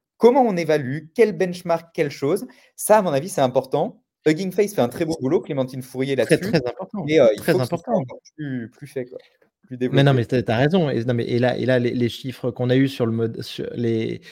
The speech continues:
Speaker 2: les performances de, de Gemini, c'était celle annoncée par Google, hein. Et donc, euh, et t'as raison, il y a cette question du few shot, il y a cette question de, euh, quel, quel modèle on compare, quelle taille de modèle on compare. Euh, et, et Thomas Yalom, que j'avais reçu ici, m'a-, m'avait dit aussi que vous travailliez sur, euh,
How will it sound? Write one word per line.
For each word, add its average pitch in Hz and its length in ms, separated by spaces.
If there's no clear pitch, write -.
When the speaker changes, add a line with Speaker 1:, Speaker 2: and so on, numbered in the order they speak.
Speaker 2:
les 135 120
performances 135 580
de, 110 200
de 107 180
Gemini, 113 340
c'était 117 240
celle 120 200
annoncée 113 360
par 110 220
Google, 143 400
hein. 117 200
Et 113 140
donc, 113 280
euh, 113 240
et 120 100
t'as 113 120
raison, 143 220
il 127 60
y 113 40
a 107 40
cette 110 200
question 117 300
du 110 120
few - 180
shot, 156 360
il - 40
y 123 40
a 117 40
cette 120 200
question 127 280
de, 117 140
euh, 117 200
quel, 131 420
quel 135 160
modèle 135 400
on 120 120
compare, 127 540
quelle 123 180
taille 147 140
de 135 80
modèle 123 280
on 113 80
compare. 175 500
Euh, 120 320
et, 165 240
et 127 120
Thomas 202 380
Yalom, 170 320
que 135 120
j'avais 117 260
reçu 123 340
ici, 170 240
m'a-, 214 160
m'avait 131 260
dit 208 140
aussi 220 200
que 190 60
vous 156 100
travailliez 139 520
sur, 143 320
euh, 117 340